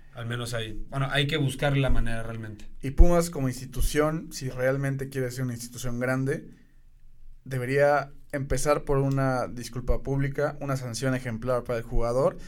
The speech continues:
Speaker 2: y la reparación del daño para la víctima, creo yo. Y por último,
Speaker 1: Sí,
Speaker 2: antes
Speaker 1: lo
Speaker 2: de
Speaker 1: mínimo.
Speaker 2: cerrar el acoso sexual, una mujer que dijo basta al, al acoso de redes por su físico es Norma Palafox,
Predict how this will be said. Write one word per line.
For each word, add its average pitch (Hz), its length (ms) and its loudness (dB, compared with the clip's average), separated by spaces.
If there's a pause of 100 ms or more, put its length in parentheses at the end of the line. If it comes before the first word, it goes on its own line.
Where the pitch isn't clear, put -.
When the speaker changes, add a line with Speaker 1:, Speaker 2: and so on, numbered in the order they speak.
(180)
Speaker 2:
y 151 140 -4
la 165 140 6
reparación 123 540 -2
del 131 160 2
daño 135 460 2
para 113 220 -2
la 107 100 -4
víctima, 107 580 -12
creo 117 220 -6
yo. 101 160 -8 (440)
Y 151 100 -2
por 147 140 12
último, 202 360 6
Speaker 1:
Sí, 120 60 -2
Speaker 2:
antes 165 180 2
Speaker 1:
lo 165 60 4
Speaker 2:
de 147 40 2
Speaker 1:
mínimo. 135 160 2
Speaker 2:
cerrar 139 340 2 (440)
el 135 180 -2
acoso 135 240 -6
sexual, 135 540 -2 (400)
una 185 260 -2
mujer 170 420 2
que 147 100 -6
dijo 143 280 -2
basta 151 520 2 (100)
al, 127 360 -6 (260)
al 123 160 -6
acoso 143 460 -2
de 127 100 0
redes 135 400 -2
por - 340 6
su 135 140 -4
físico 143 600 -4
es 123 160 -4
Norma 117 300 0
Palafox, 120 640 0